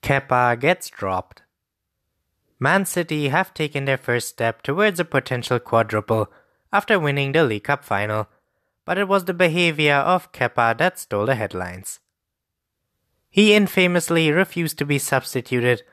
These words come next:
despite suffering from a cramp, leaving Sarri looking very angry and halfway down the tunnel.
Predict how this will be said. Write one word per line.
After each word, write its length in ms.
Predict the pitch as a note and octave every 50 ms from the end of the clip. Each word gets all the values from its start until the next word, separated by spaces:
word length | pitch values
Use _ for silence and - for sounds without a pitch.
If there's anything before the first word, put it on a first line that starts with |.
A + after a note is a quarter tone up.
| _ _ _ _
despite 560 | _ G3+ G3+ - - - - B2+ A#2+ A2 - -
suffering 420 | - G#2+ - - A2 A2 A2 G#2+
from 220 | - - G#2+ A2
a 60 | G#2+ -
cramp, 440 | - - - G#2 G#2+ G#2+ G#2 - - _ _ _ _ _ _ _ _ -
leaving 380 | F#3 G3+ A3 G3 A3 G#3+ G3+
Sarri 520 | - - - F#3 E3+ E3 D#3+ D#3+ D#3 D#3 A#2+
looking 440 | C#3+ D#3 D#3 - F#3 F3+ F3 E3
very 320 | D3+ E3+ F#3 G3 G3+ F#3 C#3+
angry 500 | D3 C#3+ C#3 C#3 C#3 C#3 C3+ B2 - _ _ _ -
and 160 | D3+ F#3 E3
halfway 380 | C3 A#2 A2 G#2 - - B2 A#2
down 220 | G#2+ G2 G2+ A2+
the 100 | C3+ C#3
tunnel. 400 | - - G2 F2 F2 F2 G#2+ -